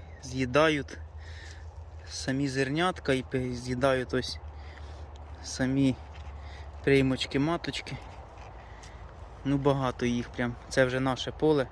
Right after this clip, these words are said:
Бу-, надо буде наступний рік щось приймати, якесь рішення, щось, якось з цим боротись.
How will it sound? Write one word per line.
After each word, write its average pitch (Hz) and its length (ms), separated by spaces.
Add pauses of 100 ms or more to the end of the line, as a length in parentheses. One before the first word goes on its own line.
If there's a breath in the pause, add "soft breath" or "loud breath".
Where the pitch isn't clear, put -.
(1300 loud breath)
Бу-, 120 220
надо 131 340
буде 127 200
наступний 127 540
рік 123 160
щось - 360 (880 loud breath)
приймати, 135 500
якесь 123 340
рішення, 131 380
щось, - 380
якось 127 280
з - 60
цим 117 160
боротись. 117 480